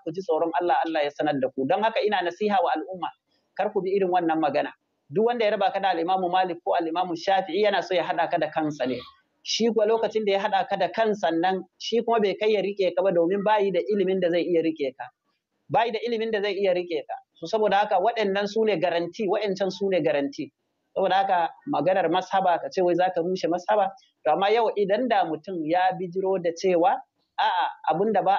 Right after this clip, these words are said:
a so shi ne ƙungiyanci, ko kuma kana mashaba ka dinga ta'assubanci.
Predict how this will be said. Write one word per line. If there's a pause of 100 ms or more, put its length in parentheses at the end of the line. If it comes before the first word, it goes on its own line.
(100)
a
so
shi
ne
ƙungiyanci, (180)
ko
kuma
kana
mashaba
ka
dinga
ta'assubanci.